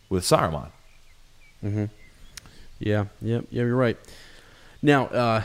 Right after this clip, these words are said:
Speaker 2: uh, getting back to what you were talking about, where he ta-, like, this, this ultimately, you know, Gandalf says, "I don't agree with you.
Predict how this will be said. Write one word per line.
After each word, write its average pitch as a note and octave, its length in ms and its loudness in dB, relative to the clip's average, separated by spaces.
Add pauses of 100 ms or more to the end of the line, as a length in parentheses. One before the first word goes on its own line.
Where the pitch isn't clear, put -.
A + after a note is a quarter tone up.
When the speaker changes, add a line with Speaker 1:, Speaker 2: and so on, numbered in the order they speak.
(160)
Speaker 2:
uh, B2+ 140 -2
getting C3+ 220 4
back B2+ 100 0
to A2+ 80 -8
what A#2 160 -4
you B2+ 40 -2
were A#2 60 -2
talking A#2+ 140 -4
about, G#2 120 -4
where G#2+ 140 -2
he G#2+ 100 -4
ta-, - 320 -4
like, A2 220 -6
this, G#2+ 320 -6
this - 320 -10 (120)
ultimately, A2 540 -4 (320)
you A2 140 -4
know, G#2+ 60 -2
Gandalf G#2+ 260 -2
says, A2 280 -2
"I A2 180 0
don't A#2 280 0
agree B2 160 2
with A2 140 -2
you. A2 120 -4